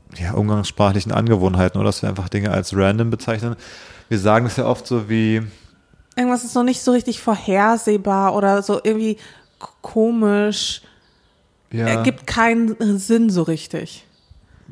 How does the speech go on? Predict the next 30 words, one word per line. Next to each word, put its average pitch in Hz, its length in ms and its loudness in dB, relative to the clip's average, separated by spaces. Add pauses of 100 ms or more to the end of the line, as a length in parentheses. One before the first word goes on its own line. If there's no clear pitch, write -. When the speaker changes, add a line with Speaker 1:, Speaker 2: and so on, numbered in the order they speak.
Speaker 1:
Ja, 113 220 0
irgendwie 110 140 0
Speaker 2:
Würde - 120 4
ich 196 60 4
Speaker 1:
so, 120 60 4
ne? 113 40 0
Speaker 2:
sagen. 165 480 -2 (840)
Speaker 1:
Dann, 95 180 -12
dann 101 200 -2
hat 101 140 -4
er 110 120 2
so 101 80 -4
gesagt, 101 360 -2
und - 40 -8
das 95 120 -8
fand 104 180 -2
ich 101 120 -4
voll 101 300 0
random. 110 520 -2 (800)
Speaker 2:
Unpassend 196 600 -2
vielleicht. - 600 -10 (120)
Speaker 1:
Ja, 113 140 4
irgendwie 131 220 0
so 131 60 4
eine 123 100 2
Mischung 127 220 0
aus 113 160 0
all 131 180 6
diesen 127 180 0
Sachen. 101 340 0